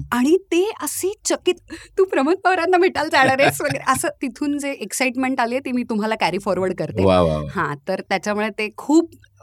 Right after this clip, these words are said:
Speaker 1: मोठे फॅन आहेत. आणि I'm sure आता जे लिसनर्स आहेत, जे ऐकतायत,
Speaker 2: हम्म.
Speaker 1: त्यांना सगळ्यांना प्रमोद पवार म्हटल्यानंतर इतकी नावं, कारण तुमचा एवढा कामाचा आवाका आहे, already एवढं काम तुम्ही करून
Speaker 2: हो.
Speaker 1: ठेवलंय. तर काय, म्हणजे, व्हॉइस ओव्हरसाठी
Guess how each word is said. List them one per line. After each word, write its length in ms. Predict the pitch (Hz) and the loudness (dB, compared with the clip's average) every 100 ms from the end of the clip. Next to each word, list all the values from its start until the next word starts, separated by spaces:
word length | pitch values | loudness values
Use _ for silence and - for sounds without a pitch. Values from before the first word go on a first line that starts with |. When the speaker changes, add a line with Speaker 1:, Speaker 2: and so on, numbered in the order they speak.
| 196 | -8
Speaker 1:
मोठे 300 | 214 202 226 | -6 -4 -2
फॅन 260 | 196 160 | 0 0
आहेत. 140 | 202 240 | -2 -2
आणि 160 | 247 | -2
I'm 120 | 262 277 | 0 0
sure 300 | - 240 403 | 0 2 2
आता 260 | 311 247 | 2 2
जे 180 | 254 285 | 0 0
लिसनर्स 480 | 233 - 240 311 330 | -2 -2 0 0 0
आहेत, 120 | 202 185 | -2 -2
जे 60 | |
ऐकतायत, 500 | 185 175 170 262 185 - | -2 -4 -2 0 0 0
Speaker 2:
हम्म. 320 | - 110 95 | 0 4 4
Speaker 1:
त्यांना 240 | 208 233 | 2 0
सगळ्यांना 400 | 302 240 226 294 | 0 2 2 2
प्रमोद 320 | 370 262 240 269 | 2 2 0 0
पवार 300 | 262 254 294 | 4 4 4
म्हटल्यानंतर 480 | 262 240 247 247 - | 4 2 2 0 -2
इतकी 540 | 302 262 349 320 349 440 | -4 -2 -2 0 2 4
नावं, 280 | 392 262 247 | 4 4 2
कारण 220 | 240 262 277 | 0 -2 0
तुमचा 300 | 277 254 302 | 0 0 0
एवढा 280 | 269 220 330 | 0 0 0
कामाचा 560 | 277 208 185 196 226 | 2 2 4 0 0
आवाका 480 | 160 175 165 226 269 | 2 2 4 4 4
आहे, 240 | 220 165 165 | 2 2 -4
already 360 | 170 180 214 233 | -4 -4 -4 -4
एवढं 300 | 208 196 240 | -2 -2 -2
काम 320 | - 190 220 | 2 2 2
तुम्ही 140 | 226 233 | -4 -4
करून 220 | 214 208 | -2 -2
Speaker 2:
हो. 100 | - | 2
Speaker 1:
ठेवलंय. 340 | - 101 90 78 71 - - _ - | 4 4 2 -4 -10 -20 -20 _ -6
तर 100 | 254 | -6
काय, 480 | - - - 247 370 | -6 -16 -6 -2 2
म्हणजे, 180 | 330 285 | 2 4
व्हॉइस 340 | 233 262 320 | 4 4 2
ओव्हरसाठी 460 | 302 320 339 269 | 2 2 2 2